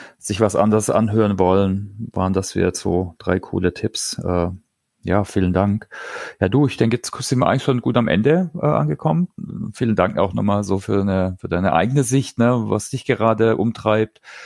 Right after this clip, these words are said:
Äh, gibt's noch irgendwas, was ich vielleicht vergessen hab zu fragen? Oder sollen wir einfach einen Deckel drauf machen? Ich denke, war eigentlich eine ru-, runde Sache rund um datengestütztes Change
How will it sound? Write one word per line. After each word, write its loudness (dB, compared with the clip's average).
Äh, 4
gibt's -4
noch 4
irgendwas, 2
was -2
ich -6
vielleicht 2
vergessen 0
hab -2
zu -6
fragen? 0
Oder 2
sollen 4
wir 4
einfach 2
einen 0
Deckel 2
drauf 0
machen? -2
Ich -20
denke, -2
war 0
eigentlich -2
eine -2
ru-, -8
runde 0
Sache 2
rund 0
um 2
datengestütztes -4
Change -4